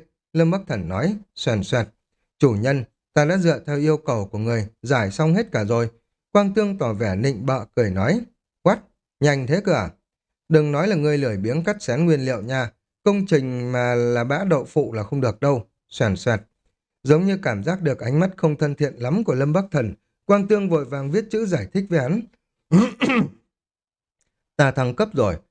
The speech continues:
ta cảm thấy bây giờ mình đã đạt tới cảnh giới vua thú chân chính, đa tạ thần thảo của chủ nhân." "Ai dô, thăng cấp rồi ư?" Cảnh giới cấp bậc vua thú nếu như đổi thành nhân dân tệ thì... à không, đổi thành cảnh giới tu luyện của nhân loại thì chắc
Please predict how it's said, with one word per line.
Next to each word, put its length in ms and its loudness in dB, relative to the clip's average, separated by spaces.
ta 160 2
cảm 180 0
thấy 120 -2
bây 160 2
giờ 160 0
mình 220 -2
đã 100 -2
đạt 280 0
tới 100 -2
cảnh 280 -2
giới 200 0
vua 220 0
thú 260 -4
chân 200 -2
chính, 280 -2
đa 200 2
tạ 320 -2
thần 180 0
thảo 180 0
của 140 -2
chủ 160 0
nhân." 280 0
"Ai 120 2
dô, 220 0
thăng 220 -2
cấp 200 0
rồi 160 0
ư?" 140 2
Cảnh 180 2
giới 160 2
cấp 200 -2
bậc 240 -2
vua 280 0
thú 220 0
nếu 120 0
như 140 -2
đổi 320 0
thành 220 0
nhân 200 0
dân 160 0
tệ 300 -2
thì... 300 0
à 160 -2
không, 220 0
đổi 220 4
thành 240 -2
cảnh 200 -2
giới 160 0
tu 180 0
luyện 260 0
của 80 -10
nhân 280 -4
loại 260 -4
thì 160 -2
chắc 120 0